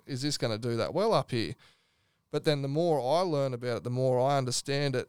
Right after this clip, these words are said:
the more I've seen it, the more feedback I've got from it, it has become a go-to product for me, because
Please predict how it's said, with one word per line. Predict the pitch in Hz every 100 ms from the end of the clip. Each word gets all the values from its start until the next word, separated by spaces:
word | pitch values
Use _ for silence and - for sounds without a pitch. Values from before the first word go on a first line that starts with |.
| -
the | 135
more | 135 139 120
I've | 123
seen | - 143 151
it, | 123
the | 120
more | 131 123
feedback | - 151 180 131 120
I've | 120 120
got | 113 -
from | - 82
it, | 113 -
it | -
has | 147 151
become | 135 120 127 123
a |
go-to | 117 107 113 127 110
product | 135 117 -
for | - 131 147
me, | 127
because | 117 123 135 123 113 -